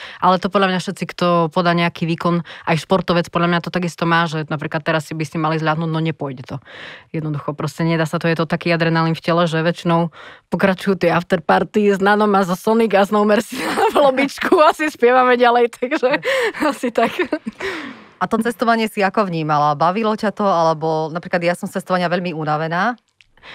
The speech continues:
Speaker 1: Tak toto bola asi, e, tá ďalšia ťaž-, ťažká časť,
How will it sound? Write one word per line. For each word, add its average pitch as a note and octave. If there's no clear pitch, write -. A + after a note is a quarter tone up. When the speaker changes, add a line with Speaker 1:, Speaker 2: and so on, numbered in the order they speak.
Speaker 1:
Tak -
toto F#3+
bola E3
asi, D#3
e, -
tá D3
ďalšia E3
ťaž-, -
ťažká F#3
časť, -